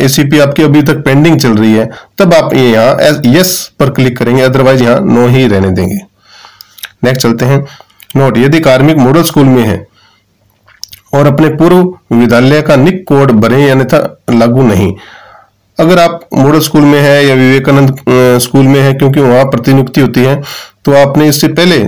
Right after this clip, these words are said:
जहाँ permanent आपकी posting है उसका निक कोड भरना है, otherwise इसको खाली ही छोड़ें। इस box में आप देखें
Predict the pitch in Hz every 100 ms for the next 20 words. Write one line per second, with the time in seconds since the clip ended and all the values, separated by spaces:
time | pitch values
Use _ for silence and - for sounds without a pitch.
0 | 110 135 143 139 151 139 139 123 131 131
1 | 147 143 127 135 143 - _ 160 - 175
2 | 160 160 - 381 269 - 135 117 107 127
3 | 160 - - - 123 127 139 131 120 151
4 | 190 - - - 117 117 139 - - -
5 | 95 95 - _ _ _ - - - 180
6 | 175 - - _ _ - - _ - _
7 | _ _ _ _ _ _ - 135 135 131
8 | 127 120 110 110 139